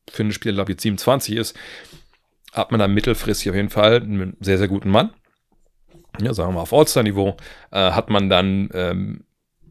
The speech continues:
an sich gebunden. So. Im Gegensatz zu Zach LaVine natürlich, ähm, viel bessere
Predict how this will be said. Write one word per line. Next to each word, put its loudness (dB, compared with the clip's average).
an 2
sich -4
gebunden. -10
So. -8
Im -14
Gegensatz 0
zu -8
Zach 0
LaVine -2
natürlich, -4
ähm, -10
viel 0
bessere -4